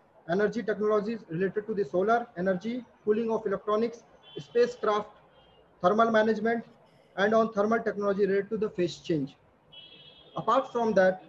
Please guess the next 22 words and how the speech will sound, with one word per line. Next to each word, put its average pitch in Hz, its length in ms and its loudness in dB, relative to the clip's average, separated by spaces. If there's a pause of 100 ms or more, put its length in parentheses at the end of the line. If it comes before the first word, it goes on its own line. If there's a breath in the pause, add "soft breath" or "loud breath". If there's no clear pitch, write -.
(160)
sir 208 140 -2
is 220 120 2
an 220 140 -4
associate 214 520 -2
editor 196 340 -2
of 214 120 -2 (120)
A 196 120 4
S 202 120 -6
M 214 80 -2
E 214 60 0
Journal 190 340 0
of 202 160 -4
Electronic 190 500 -4
Packaging 190 520 -4 (500)
and 160 180 -6
I 190 140 4
triple 220 320 -2
E 220 60 0
Transaction 190 520 -2
on 202 140 -4
Component 214 540 -4
Packaging 196 500 -4